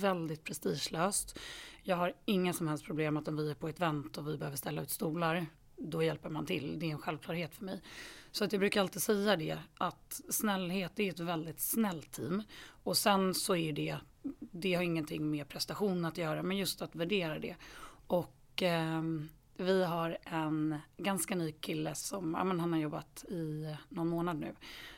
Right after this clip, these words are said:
Eh, och sen så tog vi upp det, vi satt och pratade om det och bara lite så här med reflektion hur det har varit under första perioden. Och han sa just det, att, "Ja, men teamet är så otroligt snälla." Och du sa det i intervjun, och det är verkligen så.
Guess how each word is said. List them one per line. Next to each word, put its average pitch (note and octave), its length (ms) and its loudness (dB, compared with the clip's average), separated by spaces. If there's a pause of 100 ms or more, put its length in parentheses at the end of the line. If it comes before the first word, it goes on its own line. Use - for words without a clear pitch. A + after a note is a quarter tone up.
(180)
Eh, E3 160 0
och - 180 0
sen F3 120 0
så E3 120 -4
tog G3 120 0
vi A3 80 6
upp - 100 0
det, F3+ 80 -2
vi F3 120 -6
satt F#3 180 -4
och D3+ 60 -12
pratade - 220 -6
om F3 100 2
det E3 120 0
och F3 60 -2
bara F#3+ 140 -4
lite G3+ 160 -6
så - 80 -4
här G#3+ 40 -2
med G3+ 160 2
reflektion G#3 760 -2
hur F3+ 140 0
det F3 80 0
har F3 60 0
varit F3 280 -2
under F3+ 160 -4
första - 260 -6
perioden. F#3+ 560 -2
Och F3+ 60 0
han F3+ 240 2
sa F#3+ 220 4
just D#3 200 -4
det, G#3+ 80 -4
att, - 120 -8
"Ja, F#3 80 -4
men F#3 180 0
teamet F#3+ 360 0
är D#3 100 -4
så A3 120 -8
otroligt F#3 640 -4
snälla." F3 360 0
Och D#3+ 80 -2
du F3 80 -4
sa F#3 240 2
det D#3 80 0
i - 20 -2
intervjun, D#3+ 420 0
och D#3 60 0
det F#3+ 160 4
är G3 80 4
verkligen - 360 -6
så. - 200 -4